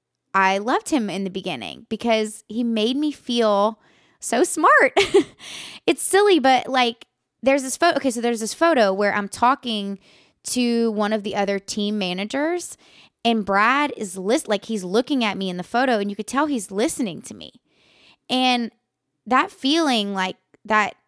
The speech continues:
he valued the words that I was saying and that he believed in me meant more than he'll ever know. So when you are thinking of the type of people that you're gonna surround yourself with,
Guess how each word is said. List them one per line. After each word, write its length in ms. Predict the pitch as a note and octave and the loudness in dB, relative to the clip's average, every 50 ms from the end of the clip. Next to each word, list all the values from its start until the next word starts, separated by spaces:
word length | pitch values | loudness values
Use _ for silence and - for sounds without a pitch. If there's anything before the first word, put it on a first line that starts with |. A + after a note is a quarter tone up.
| _ | _
he 300 | _ - - - B3 B3 | _ -20 -12 -8 -6 -6
valued 800 | A3+ F#3 G3+ F#3 F#3+ G#3 A3 A#3 A#3 G#3+ G3+ G3+ G3 F#3+ F#3 F#3 | -4 -2 0 2 4 4 4 2 2 0 0 0 0 -2 -2 -2
the 100 | G3 F#3+ | -4 -2
words 360 | F3+ F#3 F#3 F#3+ G3 G3 F#3+ | 0 0 0 0 0 -2 -4
that 100 | G#3 F#3 | -4 -4
I 100 | - G3 | -2 -4
was 140 | F#3 G3 - | -4 -6 -8
saying 480 | - - F#3 F3+ F3+ G3 A3 B3+ B3+ A#3+ | -8 -6 -6 -4 -4 -4 -4 -2 -2 -2
and 100 | A3 G3+ | -2 -4
that 100 | F#3+ F#3+ | -4 -6
he 140 | F3+ G#3 | -6 -8
believed 640 | G3 F3+ G3 F3+ F3+ F3+ F3+ F3+ F#3 G#3+ A#3 A3+ A3+ | -6 -2 -2 -2 -2 -4 -4 -4 -4 -6 -6 -4 -2
in 160 | C#4+ C#4+ C#4+ | -2 0 0
me 320 | D4+ D#4+ E4 F4 F4+ E4 - _ _ _ _ _ _ _ _ _ _ _ _ _ | 0 0 0 0 0 -2 -4 _ _ _ _ _ _ _ _ _ _ _ _ _
meant 480 | G3+ G#3 A3 C4 C#4+ C#4+ C4 - - - | -2 2 2 4 4 2 0 -2 -4 -8
more 520 | G#3 G3+ G#3 G#3+ G#3+ G#3+ G#3+ G#3 G3+ G#3 | -6 -4 -2 0 2 2 4 4 2 2
than 500 | F#3+ G3 G3 F#3+ F#3+ F#3 F#3 F3+ F3+ - - _ _ | 0 -2 -4 -4 -4 -6 -6 -8 -10 -12 -16 _ _
he'll 240 | - G#3+ G#3+ G3+ - | -6 -4 -2 -2 -2
ever 340 | - G3 G3 F3 F3 F3+ F3 | 0 -2 -2 -2 -2 -4 -6
know. 300 | F3 F3 A2 F2+ A3+ - _ _ _ _ _ _ _ _ _ _ _ _ _ _ _ _ _ _ _ | -6 -6 -8 -10 -10 -14 _ _ _ _ _ _ _ _ _ _ _ _ _ _ _ _ _ _ _
So 460 | - - C#4 C4+ C4 B3 G#3+ - - _ _ _ _ _ _ _ _ _ _ _ | -6 -2 0 2 2 2 0 -2 -6 _ _ _ _ _ _ _ _ _ _ _
when 300 | - A3+ B3+ C#4 C4+ C4 | -6 -2 -2 0 0 0
you 340 | A#3+ B3 D4 E4 F4+ F#4 F4 | 0 0 2 2 2 2 0
are 160 | - C#4+ A3+ | -2 -4 -8
thinking 400 | A3 - - C4 C4 B3 B3+ B3+ | -6 -4 -2 -2 -2 -2 -2 -4
of 60 | B3+ A3 | -2 -2
the 100 | G#3+ G3+ | -4 -4
type 240 | - - A#3 A3+ | -2 -4 -4 -4
of 80 | G#3 F#3+ | -6 -8
people 260 | - B3 A#3 A3+ A3+ | -8 -8 -6 -4 -2
that 140 | G#3+ G3+ - | -2 -2 -2
you're 120 | G3+ F#3+ | -4 -4
gonna 140 | F3+ G#3 G#3 | -4 -4 -6
surround 500 | G3 - - F#3 F3+ F3+ F3+ F#3 G3+ A3 | -6 -6 -6 -4 -2 -2 -2 -2 -2 -4
yourself 400 | B3 B3 A#3 - C4+ C4+ C4 - | -6 -8 -6 -4 -4 -6 -6 -6
with, 320 | - C#4+ D4+ D4+ D4 - | -6 -4 -4 -4 -6 -10